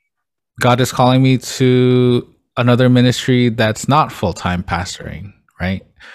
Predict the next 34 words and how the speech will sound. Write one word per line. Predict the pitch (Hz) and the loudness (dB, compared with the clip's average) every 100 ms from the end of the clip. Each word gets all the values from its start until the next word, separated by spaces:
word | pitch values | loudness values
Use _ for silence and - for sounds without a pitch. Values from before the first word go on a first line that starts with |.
| - - _ | -20 -20 _
Um, | 95 90 92 | -4 -2 -2
that's | 90 92 - | -4 -4 -2
not | 104 107 - _ - | 0 0 -2 _ -4
in, | 98 95 92 90 90 90 - - _ | -2 0 -2 -4 -4 -8 -14 -20 _
you | - | -6
know, | 95 | -6
paid | - - 107 98 85 82 - | -6 -4 -2 -2 -6 -12 -14
pastorship. | - 92 92 - 90 92 - - - 95 85 _ | -8 -6 -6 -6 -6 -6 -14 -12 -6 -6 -6 _
It | - 101 - 101 | -8 -8 -4 -4
might | 95 104 | -2 0
be | 135 | 2
this | 147 170 | 4 2
podcast. | - 180 175 110 95 - | 4 2 2 0 0 0
It | |
might | 95 104 107 | 0 0 -2
be | 123 117 - - - - | -2 -2 -6 -20 -20 -20
something | - 120 113 131 | -6 -4 0 2
else. | 123 - | 2 2
It | |
might | 101 95 | 0 0
be | 101 | 0
music | 107 113 120 | 2 2 0
creation. | - 113 113 - 78 82 | 0 0 -2 -4 -8 -8
And | 92 98 | -6 -6
so | - 104 101 98 - - - | -2 0 0 -2 -10 -16 -4
my, | 101 101 98 95 98 95 _ _ _ _ _ _ - | 0 2 2 0 0 -4 _ _ _ _ _ _ -2
my | 98 | 0
journey | 98 110 120 117 107 | 0 2 4 4 4
has | 104 95 | 2 0
brought | 95 104 | 0 0
me | 98 98 | 0 0
to | 95 - 98 | -2 -4 -4
a | 90 | -4
place | - 120 113 101 - - - | -4 0 0 0 -6 -10 -12